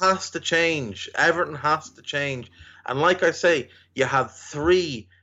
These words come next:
exceptional young footballers in Onyekuru,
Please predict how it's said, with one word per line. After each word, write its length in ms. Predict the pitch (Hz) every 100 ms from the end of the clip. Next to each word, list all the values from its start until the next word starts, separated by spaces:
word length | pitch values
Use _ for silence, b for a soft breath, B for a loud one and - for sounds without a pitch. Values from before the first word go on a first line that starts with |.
| -
exceptional 1000 | 131 135 - - - 160 160 - 147 143 135
young 380 | 135 143 135
footballers 880 | 131 147 139 - 123 117 95 92 - b b b -
in 100 | 107
Onyekuru, 960 | 123 170 165 160 - 151 139 123 104